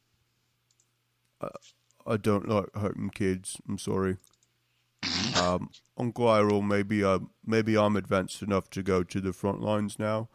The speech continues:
Speaker 1: so I
Speaker 2: What a
Speaker 1: can
Speaker 2: chump.
Speaker 1: use
Speaker 2: You
Speaker 1: my
Speaker 2: can't hurt a
Speaker 1: skills
Speaker 2: kid.
Speaker 1: against
Speaker 2: What if, uh,
Speaker 1: full,
Speaker 2: what if a witch
Speaker 1: full-grown
Speaker 2: makes
Speaker 1: people."
Speaker 2: an image of your, of your child or something, and you gotta,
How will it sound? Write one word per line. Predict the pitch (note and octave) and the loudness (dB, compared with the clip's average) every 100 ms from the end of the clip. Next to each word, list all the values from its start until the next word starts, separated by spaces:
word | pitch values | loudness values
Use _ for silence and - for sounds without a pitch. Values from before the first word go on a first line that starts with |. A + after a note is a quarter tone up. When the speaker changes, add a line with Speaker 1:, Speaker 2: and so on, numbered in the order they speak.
| - _ _ _ | -20 _ _ _
Speaker 1:
so | - F#2+ | -6 0
I | |
Speaker 2:
What | B2 | 2
a | A#2+ | 2
Speaker 1:
can | E2+ | 2
Speaker 2:
chump. | - - B2+ A#2 A2 - - _ _ _ | 4 6 4 2 -2 -12 -16 _ _ _
Speaker 1:
use | - G#2+ G2+ | 2 2 2
Speaker 2:
You | G#2+ | 2
Speaker 1:
my | G2+ | 4
Speaker 2:
can't | F#2+ F#2+ | 4 2
hurt | C#3 G2+ | 2 2
a | |
Speaker 1:
skills | G2+ | 2
Speaker 2:
kid. | D3 C3+ | 4 4
Speaker 1:
against | F#2+ F2 - - - _ _ _ _ _ _ - | 4 0 -10 -10 -20 _ _ _ _ _ _ -2
Speaker 2:
What | C#3+ | 2
if, | D3 G#2+ | 4 6
uh, | D#3 D3+ | 6 6
Speaker 1:
full, | |
Speaker 2:
what | D#3 | 4
if | E3 - | 2 2
a | |
witch | |
Speaker 1:
full-grown | C#3+ G#2+ G#2 F#2+ F#2+ | 4 4 8 6 6
Speaker 2:
makes | - F#2 | 2 2
Speaker 1:
people." | - F#2 | 0 2
Speaker 2:
an | |
image | D3 D3 C3 - | 2 2 4 4
of | C3+ | 4
your, | B2 C3 B2 - | 2 0 0 -2
of | C3+ B2 | 0 2
your | B2+ | 2
child | - E3+ D#3 C#3 B2 | 2 2 4 4 2
or | |
something, | A#2 B2 A#2 A2+ | 0 -2 -2 -4
and | B2+ | -4
you | D3 | -2
gotta, | C3 | 0